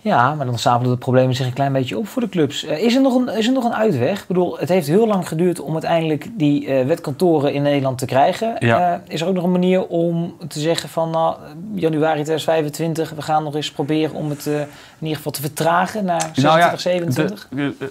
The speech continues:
Speaker 2: de, er zijn niet veel mogelijkheden om, om een beroep te gaan bijvoorbeeld tegen deze, tegen dit besluit. Maar wat de clubs wel gaan doen is eigenlijk, ze gaan toch een soort lobby starten en, eh, om met een sectorbreed plan te komen. Om toch misschien wel, eh, politici op een andere, op andere gedachten te brengen.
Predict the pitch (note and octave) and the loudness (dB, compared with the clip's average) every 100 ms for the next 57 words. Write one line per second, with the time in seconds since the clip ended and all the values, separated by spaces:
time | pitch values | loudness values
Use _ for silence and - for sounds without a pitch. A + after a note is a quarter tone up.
0 | - - A#2+ - C3 C3+ - C3+ A#2 B2+ | -12 -10 -4 2 4 2 2 2 4 4
1 | C3 B2 A2 G2 G#2+ G#2+ A2 G#2+ G#2+ G#2+ | 2 0 0 0 -2 -2 -4 -2 0 0
2 | C3 - - A#2 A#2+ A#2 B2 B2 B2 A2+ | 0 -4 0 0 0 0 -2 -2 -4 -6
3 | A2 G#2+ A2 G#2+ G#2+ G#2 G2+ G#2+ A2 G#2+ | -4 -4 -6 -6 -8 -8 -10 -10 -10 -6
4 | G#2+ G#2+ - G#2+ B2+ - - - - _ | -6 -6 -2 0 0 -4 -20 -20 -20 _
5 | - B2 A2 A2+ A#2+ A#2+ A2+ A2 A2+ A#2 | -4 2 2 2 -4 -4 -2 0 0 0
6 | A2 A2 G#2 G2 G2+ A2 G#2 - A2 G#2+ | -2 -2 -4 -4 -6 -8 -12 -8 -8 -8
7 | - G#2 A2 G#2+ G#2+ A2+ A#2 - G#2+ G2 | -8 -6 -4 -2 0 0 0 0 0 0
8 | G2+ G2 F2+ G2+ G2+ - G#2+ G#2 G#2 G2+ | -4 -8 -8 -8 -8 -8 -6 -6 -8 -6
9 | A#2 G#2+ G#2+ G2+ G#2 - A2 A2 G#2 G2 | -4 -2 -4 -2 -2 0 0 0 -4 -6
10 | F2+ G2 E2+ G2+ G2+ G#2+ - G#2+ - G#2+ | -6 -6 -8 -8 -8 -10 -8 -10 -6 -6
11 | G2 F#2+ F#2 F#2+ G2 A2 A2 A2 - G#2 | -4 -6 -6 -10 -6 -4 -4 -8 -10 -10
12 | G2+ G#2 - G2+ G2+ G2 F#2+ F#2+ - - | -10 -12 -8 -8 -8 -8 -8 -10 -14 -12
13 | G2+ F#2+ - G2 B2 - G2+ F#2 F2 F2+ | -10 -8 -4 -2 -2 -4 -12 -10 -10 -10
14 | B2 | -14